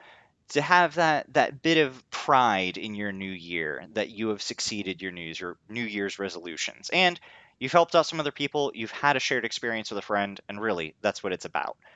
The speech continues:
Um, you know, to kinda, to end and wrap some of this up, like I said, not gonna keep you guys here too long. Uh, we just wanna let you know that this podcast is constantly changing and evolving,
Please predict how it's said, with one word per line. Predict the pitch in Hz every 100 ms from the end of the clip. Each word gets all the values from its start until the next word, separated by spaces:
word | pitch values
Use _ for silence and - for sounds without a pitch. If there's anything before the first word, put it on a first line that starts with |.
| - - _ -
Um, | 123 127 110 90 80 80 _ _ _ _ -
you | 131
know, | 127 -
to | -
kinda, | 190 185 170 151
to | - -
end | 135 156 151 -
and | 107 104
wrap | 135 -
some | 156 135
of | 120
this | 120 123 -
up, | 127 120
like | 107
I |
said, | - 127 -
not | 127 135
gonna | 135 -
keep | 131 117
you |
guys | 113 107
here | - 104
too | - 113
long. | 104 104 104 107 - - - -
Uh, | 123 131 127 113 104
we | 147 185
just | -
wanna | 196
let | 147
you | 120
know | 110 110
that | 107 104 101 110
this | 143 -
podcast | - 123 - 151 131 -
is | 101
constantly | - - 151 147 151 120 113
changing | 110 104 104 -
and | 90
evolving, | 90 87 92 95 95